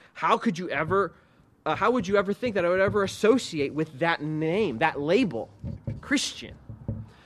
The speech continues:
The term Christian came from unbelievers as a derogatory word,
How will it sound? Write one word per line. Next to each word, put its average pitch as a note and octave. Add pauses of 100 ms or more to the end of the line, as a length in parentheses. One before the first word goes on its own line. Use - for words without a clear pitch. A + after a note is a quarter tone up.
(180)
The G3
term C#4
Christian G#3+
came A#3
from G#3+
unbelievers F#3
as F3+
a F#3
derogatory G3+
word, C#3